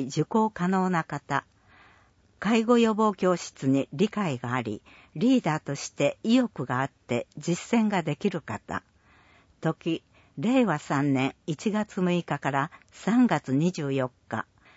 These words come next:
毎週水曜全十二回、十二時四十五分から十四時十五分。場所、リックウェルネスゾーン、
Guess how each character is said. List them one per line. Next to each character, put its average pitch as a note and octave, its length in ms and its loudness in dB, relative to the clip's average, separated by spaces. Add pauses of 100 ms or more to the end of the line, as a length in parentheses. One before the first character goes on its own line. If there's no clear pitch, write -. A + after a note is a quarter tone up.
(180)
毎 F#3+ 260 2
週 F#3 320 -4
水 D#3 400 -2
曜 B2+ 320 -2 (100)
全 F3+ 420 0
十 D#3+ 280 0
二 F3 160 0
回、 A#2+ 360 -6 (680)
十 F#3+ 280 4
二 B3+ 200 8
時 E3 140 -2
四 G#3 180 6
十 D3+ 180 -2
五 D3+ 180 0
分 C#3 220 -2
か A2+ 160 -4
ら A#2+ 240 2
十 G3+ 320 2
四 D3 160 -2
時 C3 160 -6
十 F3+ 280 -2
五 C#3 180 -6
分。 - 260 -10 (840)
場 C#3 160 -2
所、 - 360 -2 (340)
リ F#3+ 220 2
ッ - 40 -8 (140)
ク - 200 -2 (140)
ウ D3+ 100 2
ェ G#3 120 4
ル G#3+ 120 2
ネ A3 120 4
ス E3+ 200 -8
ゾ D#3 160 0
ー - 20 0
ン、 B2 280 -2